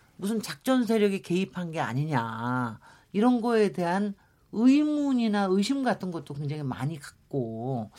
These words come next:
이게 참 우리 사회를, 어, 하여튼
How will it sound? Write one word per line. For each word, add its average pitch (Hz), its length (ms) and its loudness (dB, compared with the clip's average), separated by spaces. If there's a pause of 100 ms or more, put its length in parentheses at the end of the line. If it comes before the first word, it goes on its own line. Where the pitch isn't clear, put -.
(360)
이게 285 380 -2
참 - 280 -6
우리 233 200 0
사회를, 220 560 0 (520)
어, 185 180 -4
하여튼 196 440 -2